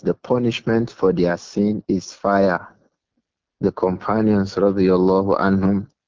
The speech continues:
they usually ask these questions so that they can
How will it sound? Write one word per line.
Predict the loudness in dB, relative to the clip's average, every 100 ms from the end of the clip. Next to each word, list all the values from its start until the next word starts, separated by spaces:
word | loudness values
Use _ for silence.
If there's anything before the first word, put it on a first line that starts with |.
| _ _ _ -4
they | 0
usually | 2 2 2 2 4 2 0
ask | -4 -4 -8
these | -2 -2 -2
questions | -2 -2 -2 -6 -6 -6 -10
so | -4 0
that | 0 -2
they | -4 -4
can | -2 -6